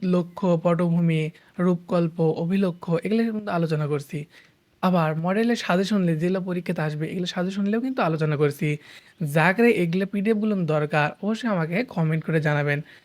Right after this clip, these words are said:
বা আমার WhatsApp নম্বরে নক দেবেন। আমি অপশন, আপনাদের এগুলো পিডিএফ গুলো দিয়ে দেবো। এগুলো কিন্তু খুবই গুরুত্বপূর্ণ পিডিএফ। এগুলোর থেকে আসবে, একশো পার্সেন্ট আসবে। তো যেহেতু বিষয়ভিত্তিক নিয়ে আলোচনা, দশ মার্ক এদিক থাকবে আর দশ মার্ক, আহ, হিসাব বিজ্ঞানের উপর থাকবে।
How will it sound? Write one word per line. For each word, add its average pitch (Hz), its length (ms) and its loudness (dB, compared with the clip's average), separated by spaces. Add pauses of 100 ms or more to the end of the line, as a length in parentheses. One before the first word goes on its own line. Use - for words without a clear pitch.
(220)
বা 151 300 6
আমার 151 220 2
WhatsApp 156 380 2
নম্বরে 165 440 0
নক 156 260 2
দেবেন। 143 320 0
আমি 156 180 0
অপশন, 156 420 -4
আপনাদের 165 340 0
এগুলো 240 220 0
পিডিএফ 160 340 0
গুলো 196 280 2 (400)
দিয়ে 226 280 6
দেবো। 160 180 4
এগুলো 175 180 0
কিন্তু 214 220 0
খুবই 214 240 0
গুরুত্বপূর্ণ 156 560 0
পিডিএফ। 143 360 0 (120)
এগুলোর 220 240 2
থেকে 208 220 -2
আসবে, 147 260 0
একশো 202 340 -2
পার্সেন্ট 208 340 -2
আসবে। 143 340 -2 (600)
তো 156 160 2
যেহেতু 208 340 2
বিষয়ভিত্তিক 233 580 2
নিয়ে 208 140 2
আলোচনা, 170 420 2
দশ 190 300 4
মার্ক 196 300 2
এদিক 180 420 -2
থাকবে 175 240 0
আর 170 60 0
দশ 165 280 0
মার্ক, 170 300 2
আহ, 160 100 4
হিসাব 170 260 2
বিজ্ঞানের 196 360 0
উপর 156 120 0
থাকবে। 151 400 0